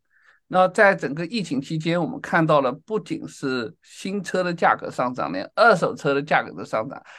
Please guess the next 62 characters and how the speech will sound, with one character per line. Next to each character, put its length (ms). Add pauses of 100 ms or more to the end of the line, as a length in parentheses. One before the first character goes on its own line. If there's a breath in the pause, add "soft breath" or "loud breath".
(100)
甚 240
至 60
有 120
不 200
少 220
二 160
手 180
车 220
的 180
这 200
个 280 (300 loud breath)
价 240
格 200
能 100
够 100
达 240
到 160
之 160
前 240
新 280
车 180
的 100
价 220
格， 120 (180)
对 80
吧？ 280
那 120
么 80
特 200
斯 140
拉 180 (300 loud breath)
作 160
为 120
一 60
个 140
非-， 220
之 180
前 260
啊， 100
非 200
常 180
保 280
值 160
的 100
这 80
个 100
汽 200
车， 120
在 140
疫 140
情 180
期 160
间， 220
它 180
的 120
这 140
个 160
二 160
手 160
车 160
的 80
价 240